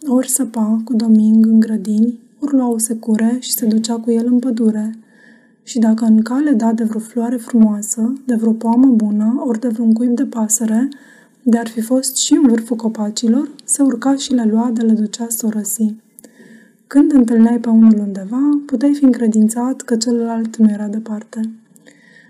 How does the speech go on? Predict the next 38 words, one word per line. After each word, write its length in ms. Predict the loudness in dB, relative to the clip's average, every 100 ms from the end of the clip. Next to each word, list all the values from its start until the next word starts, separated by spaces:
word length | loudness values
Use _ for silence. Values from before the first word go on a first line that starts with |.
| _ _
Într-o 320 | -4 -2 2 0
zi, 320 | 0 0 -2
când 180 | 2 2
mă 120 | 2
coboram 420 | 2 2 2 2
din 180 | 2 2
vârful 320 | 2 0 2
muntelui, 640 | 2 2 0 -2 0 -2 -4 -16 _ _ _ _ -6
o 120 | -2
zări 300 | 0 2 2
la 100 | 2
capătul 500 | -2 -2 -4 -2 -2
grădinii 520 | 2 0 4 6 6
pe 100 | 4
Virginia. 760 | 0 -4 -4 -4 -4 -4 -10 -12 _ _ _ -4
Alerga 440 | 0 0 0 0
către 300 | 0 -2 -2
casă 320 | -2 -4 -4
cu 120 | -4
fusta 360 | -4 -4 -2 -4
pe 140 | -6 -6
cap, 380 | -8 -10 -18 _ -4
o 60 |
ridicase 540 | -2 0 -2 -4 -4 -2
de 120 | -2
la 100 | -4
spate 460 | -6 -6 -6 -6 -8
ca 160 | -8
să 120 | -6 -4
se 140 | -4
apere 320 | -6 -4 -4
de 120 | -2
ploaia 380 | -4 -6 -4 -6
care 180 | -4 2
începuse 500 | 2 2 -4 -12 -10
să 120 | -10
cadă 300 | -6 -4 -2
deodată. 720 | -2 0 -2 -2 -6 -10 -10